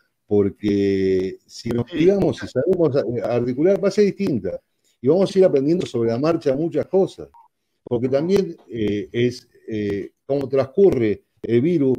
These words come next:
Speaker 1: Vamos a, digamos, vamos a tener una temporada con covid y eso también tenemos que darnos cuenta de que va a ser así. Hasta
Speaker 2: Sí.
Speaker 1: marzo, yo creo que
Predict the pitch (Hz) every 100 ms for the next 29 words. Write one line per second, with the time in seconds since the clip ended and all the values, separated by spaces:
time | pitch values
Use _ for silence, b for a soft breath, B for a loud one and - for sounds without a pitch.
0 | - 131 165 139 127 113 110 101 104 185
1 | 139 160 156 151 143 127 160 175 135 120
2 | 104 139 180 196 - 127 127 113 123 120
3 | 117 117 107 98 78 101 113 117 - 139
4 | 139 87 110 120 120 127 104 90 - -
5 | _ _ _ _ _ - 98 - 104 104
6 | 127 156 - 110 117 120 123 101 110 127
7 | 139